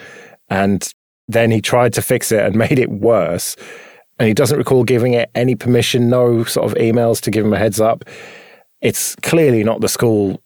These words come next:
being malicious here. It's clearly a fuck up, but that his Microsoft account was allowed to be effectively taken over by an organization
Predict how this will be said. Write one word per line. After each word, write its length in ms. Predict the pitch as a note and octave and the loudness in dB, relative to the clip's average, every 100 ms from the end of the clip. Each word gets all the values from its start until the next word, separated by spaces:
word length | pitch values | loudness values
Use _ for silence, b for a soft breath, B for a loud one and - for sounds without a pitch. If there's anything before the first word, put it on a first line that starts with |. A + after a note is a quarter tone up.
| _ - | _ -8
being 280 | - A2 G2 | -2 0 2
malicious 420 | F#2+ A#2 - G#2 | 0 0 0 -2
here. 200 | F2 E2+ | -2 -2
It's 140 | F#2+ - | -2 -2
clearly 480 | G#2+ G#2 G2 F#2+ - | 0 2 2 0 -2
a 140 | F#2+ | -4
fuck 280 | - A#2+ - | 0 -2 0
up, 180 | F2 - | -4 -2
but 220 | G2+ - | -2 -2
that 400 | A2 A2+ - - - _ _ _ | -2 -2 -2 -8 -14 _ _ _
his 160 | A#2 A#2+ | -2 0
Microsoft 440 | A2+ - A2+ - | 0 0 -4 -4
account 360 | - G#2+ G#2+ - | -4 -2 -2 -2
was 160 | F#2 | -2
allowed 480 | G2 G2 A#2 A#2+ G2+ | 0 0 0 0 -2
to 200 | - - | -6 -4
be 320 | F#2 G2 G2 B B B B B - | 0 0 0 B B B B B -14
effectively 540 | A#2 - A2 G#2+ F#2+ | -8 -2 -2 -2 -2
taken 360 | F#2 G#2+ G2+ G2+ | -2 -2 0 0
over 220 | G#2+ F2+ | 0 -2
by 220 | F2+ G2 | -2 0
an 60 | F#2+ | 0
organization 840 | G2 G2+ F#2 F#2 G#2 F#2 E2 D#2 | -2 -2 -2 0 -2 -2 -6 -8